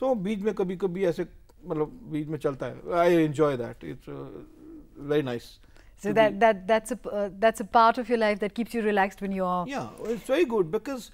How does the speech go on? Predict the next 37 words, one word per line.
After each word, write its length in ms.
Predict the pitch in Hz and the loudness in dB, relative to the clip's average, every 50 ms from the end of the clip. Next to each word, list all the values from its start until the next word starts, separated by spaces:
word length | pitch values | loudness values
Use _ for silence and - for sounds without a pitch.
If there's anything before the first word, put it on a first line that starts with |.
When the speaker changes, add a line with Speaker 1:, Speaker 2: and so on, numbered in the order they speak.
| - - _ - _ _ - | -20 -20 _ -20 _ _ -10
Speaker 1:
एक 220 | - 302 339 285 302 | -4 -4 -2 0 2
और 160 | 320 349 320 | 0 2 2
मज़ेदार 400 | 277 233 226 247 240 269 269 247 | 2 2 2 2 4 2 2 2
बात 260 | 214 214 208 208 214 | 2 0 -2 -2 -4
यह 140 | 196 196 196 | -2 -2 -2
है 60 | 202 | -2
कि 380 | 190 - 247 247 247 247 - _ - | -4 -8 -10 -10 -10 -12 -14 _ -14
अगर 180 | 214 220 262 254 | -8 -6 -4 -2
आपको 380 | 254 247 - - 226 240 247 | -2 -4 -4 -8 -8 -8 -6
ये 440 | 240 226 233 240 247 247 254 254 - - _ _ _ - - - | -6 -6 -6 -6 -8 -8 -10 -12 -14 -18 _ _ _ -20 -14 -2
शेरो 180 | - 196 220 233 | 2 4 4 4
शायरी 320 | 220 226 214 214 208 220 | 4 2 -2 0 0 2
आती 280 | 208 170 156 156 185 175 | 2 0 0 0 -2 -4
है 160 | 170 170 175 - - - _ - - _ - - - 165 | -6 -6 -8 -14 -20 -20 _ -20 -20 _ -20 -16 -4 0
या 180 | 180 185 185 | 0 0 0
थोड़ी 220 | 185 - 202 196 196 | 0 2 0 2 2
बहुत 180 | 208 196 - | 2 -2 0
पोएट्री 320 | - 170 170 165 - 196 185 | 0 0 0 0 -2 -2 0
आती 260 | 165 156 143 160 190 | 0 0 -2 -2 -4
है, 80 | 196 | -4
तो 120 | 190 - 214 | -4 -4 -8
कोई 200 | - 277 285 269 | -6 -4 -4 -4
सिचुएशन 540 | - - 202 170 233 247 233 - 277 247 233 | -4 -6 -8 -4 -2 -2 -2 -2 -2 -4 -4
आती 280 | 175 156 - 170 156 | -4 -4 -4 -4 -4
है, 260 | 160 160 180 190 185 - - - - - - - | -4 -4 -4 -6 -10 -18 -20 -20 -20 -20 -12 -8
तो 100 | 262 277 | -2 0
आप 120 | 277 262 208 | 2 2 0
दो 340 | 165 123 117 190 247 294 | -2 -4 0 2 4 4
लाइन 320 | 285 254 247 240 240 226 208 | 6 6 6 6 6 6 4
बोल 180 | 175 175 175 | 4 4 4
दो, 160 | 175 214 214 208 - - - - - - - - - - - _ _ - _ - _ _ - _ - | 4 2 0 0 -4 -12 -18 -20 -20 -20 -20 -20 -20 -20 -20 _ _ -20 _ -20 _ _ -20 _ -8
you 140 | 170 196 190 | -6 -6 -4
can 320 | 190 214 214 202 190 175 - - - - - - - - | -2 -4 -4 -4 -6 -8 -10 -16 -20 -20 -20 -20 -14 -12
express 360 | 170 - - - 208 185 156 - - - - - 247 | -10 -10 -6 -2 0 0 0 0 -4 -16 -10 2 2
everything। 340 | 233 220 190 170 - - - - - - - _ | 4 4 4 -2 -4 -6 -14 -16 -20 -20 -20 _
Speaker 2:
हाँ, 200 | _ - 180 | _ -20 -20
हाँ। 0 | 170 | -20